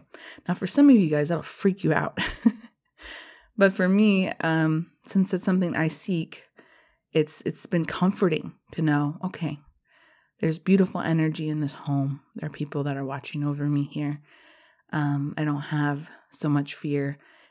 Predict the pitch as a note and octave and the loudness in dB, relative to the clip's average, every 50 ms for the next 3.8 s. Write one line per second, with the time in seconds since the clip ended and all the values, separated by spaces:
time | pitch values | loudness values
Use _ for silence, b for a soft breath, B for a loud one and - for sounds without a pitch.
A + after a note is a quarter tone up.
0 | b b - D#3 D3 C#3+ C#3+ - D3 C#3+ C#3 C#3+ C#3+ C#3+ C#3 C#3+ C#3 C#3 C3+ C3+ | b b -4 -2 -2 -2 -2 -2 0 0 2 2 2 0 0 -2 -4 -4 -4 -6
1 | C3 C3 C3 C3+ C3+ - - - - C#3+ C#3+ - - D3 C#3 C3 B2 C#3 C3 C3+ | -6 -6 -6 -6 -8 -10 -10 -8 -8 -8 -8 -6 -6 -6 -6 -4 -4 -6 -6 -6
2 | C3+ - D3 C#3 C#3+ C#3 - - - D3 C#3 C#3 - - D3+ C#3+ D3+ C3+ A#2 - | -6 -6 -6 -6 -6 -8 -10 -12 -10 -10 -10 -8 -8 -8 -8 -6 -6 -6 -8 -8
3 | - - - - - - C#3+ D3+ - - - - - F#3 F#3 | -10 -14 -14 -14 -14 -14 -14 -14 -12 -10 -10 -10 -10 -10 -12